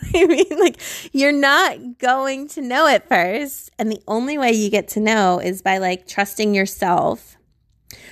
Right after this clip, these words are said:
So I teach a workshop called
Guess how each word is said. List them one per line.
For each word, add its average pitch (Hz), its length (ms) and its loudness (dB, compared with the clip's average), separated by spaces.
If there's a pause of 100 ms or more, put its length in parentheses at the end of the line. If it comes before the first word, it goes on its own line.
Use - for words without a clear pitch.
(120)
So 214 360 2
I 202 240 2
teach - 600 -10 (100)
a 180 460 -2
workshop 180 1040 -2 (160)
called 190 600 0